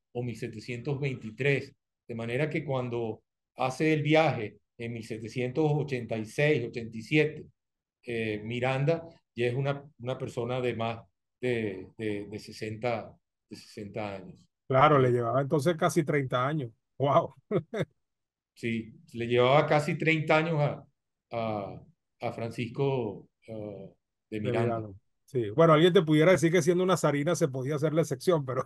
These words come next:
Speaker 2: <laughs> no, <laughs> no, no es el caso, no es el caso. Y
Speaker 1: Bueno,
Speaker 2: muy, ¿ah?
Speaker 1: eh, Miranda tenía muy buen gusto, ¿no?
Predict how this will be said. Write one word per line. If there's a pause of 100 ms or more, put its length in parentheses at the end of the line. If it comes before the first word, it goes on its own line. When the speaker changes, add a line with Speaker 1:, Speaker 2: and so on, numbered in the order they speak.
(120)
Speaker 2:
<laughs>
no,
<laughs>
no,
no
es
el
caso,
no
es
el
caso.
Y
Speaker 1:
Bueno,
Speaker 2:
muy, (460)
¿ah? (300)
Speaker 1:
eh,
Miranda
tenía
muy
buen
gusto, (480)
¿no?